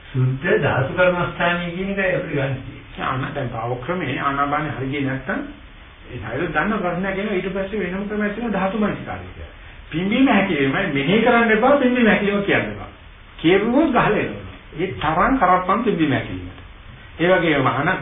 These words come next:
Speaker 2: මහදී ස්ථානයේදී ආනාපානය කරනවා කිව්වොත් එල්ලව. ගිහිල්ලා කිරි දෙක කරන මොනවද ඔය කරන්නේ? මම ගිහිල්ලා මා දහතරක්ම ගැටුණානේ. ෂෝක් එකට සමාධිය එනවා.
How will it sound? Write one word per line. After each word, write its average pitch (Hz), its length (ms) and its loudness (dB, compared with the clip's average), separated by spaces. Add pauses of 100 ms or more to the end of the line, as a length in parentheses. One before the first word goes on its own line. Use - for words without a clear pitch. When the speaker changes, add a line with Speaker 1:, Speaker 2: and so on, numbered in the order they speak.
(160)
Speaker 2:
මහදී 160 380 2
ස්ථානයේදී 254 680 2 (400)
ආනාපානය 233 680 6
කරනවා 220 360 4
කිව්වොත් 277 480 6 (160)
එල්ලව. 320 360 6 (1300)
ගිහිල්ලා 233 380 4 (140)
කිරි 226 260 4
දෙක 226 140 4
කරන 220 160 4
මොනවද 214 260 6
ඔය 214 100 6
කරන්නේ? 220 260 0
මම 180 200 2
ගිහිල්ලා 190 300 0
මා 180 220 4
දහතරක්ම 226 540 2
ගැටුණානේ. 226 480 -2 (340)
ෂෝක් 147 400 0
එකට 170 180 -2
සමාධිය 214 500 2
එනවා. - 200 -2